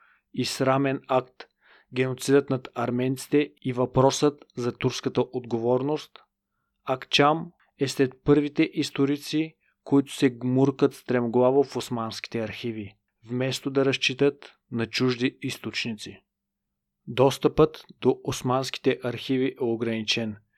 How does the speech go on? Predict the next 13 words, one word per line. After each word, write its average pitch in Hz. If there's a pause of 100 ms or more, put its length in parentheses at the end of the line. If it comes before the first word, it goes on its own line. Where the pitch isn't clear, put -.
(340)
тъй 131
като 135
са 139
унищожени – 127 (360)
или 131
имат 131
наложени 127
ограничения 127
от 110
турските -
власти. 107 (560)
Но 127
Акчам, 139